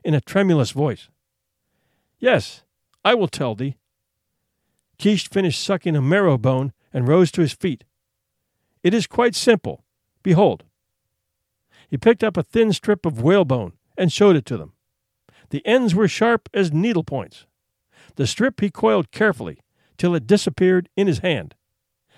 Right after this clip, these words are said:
Then, suddenly releasing it, it sprang straight again. He picked up a piece of blubber.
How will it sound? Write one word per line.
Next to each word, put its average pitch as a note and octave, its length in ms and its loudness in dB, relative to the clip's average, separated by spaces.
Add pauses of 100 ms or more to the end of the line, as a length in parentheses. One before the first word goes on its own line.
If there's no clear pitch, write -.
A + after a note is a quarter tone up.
(140)
Then, E3 260 -4 (300)
suddenly A#3+ 480 0
releasing F#3+ 500 2
it, - 120 -14 (440)
it F2 140 -10
sprang F3 640 -2
straight F3+ 280 -2
again. F3 340 0 (920)
He B2 100 -4
picked A3+ 280 -2
up G#3+ 140 -2
a D3+ 60 -4
piece G3 300 0
of A#2 160 -4
blubber. C3+ 360 -2